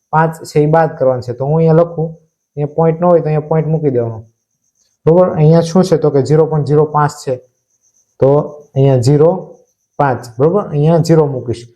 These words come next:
આ ઝીરો પોઇન્ટ ઝીરો પાંચ થઈ ગયા. હવે આ પોઇન્ટની ઉપર પોઇન્ટ આવવો જોઈએ, બરોબર?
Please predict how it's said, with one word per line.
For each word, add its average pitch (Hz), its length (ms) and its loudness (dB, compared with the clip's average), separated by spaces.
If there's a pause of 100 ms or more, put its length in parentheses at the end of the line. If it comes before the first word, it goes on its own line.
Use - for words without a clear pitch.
(200)
આ 131 100 -2
ઝીરો 147 260 2
પોઇન્ટ 160 200 -2
ઝીરો 160 160 2
પાંચ 165 240 -2 (100)
થઈ 175 100 0
ગયા. 180 180 0 (420)
હવે 151 140 4
આ 160 80 2
પોઇન્ટની 180 600 -2
ઉપર 170 320 0
પોઇન્ટ 170 300 -2
આવવો 160 300 2
જોઈએ, 135 200 0
બરોબર? 175 340 -2